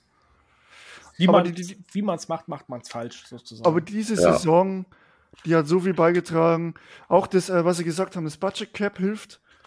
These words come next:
Speaker 2: Äh, einfach deswegen, weil viele Teams oder viele Firmen jetzt da einsteigen wollen.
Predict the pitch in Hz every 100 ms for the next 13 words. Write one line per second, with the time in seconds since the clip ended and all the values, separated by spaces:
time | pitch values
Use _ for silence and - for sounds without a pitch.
0 | _ _ _ 170 160 165 165 170 180 -
1 | - 180 180 170 160 156 - 226 247 -
2 | 262 262 185 180 - 226 208 190 - -
3 | - - _ _ - - 233 285 240 175
4 | 170 185 180 175 - 170 156 147 143 147
5 | 143 139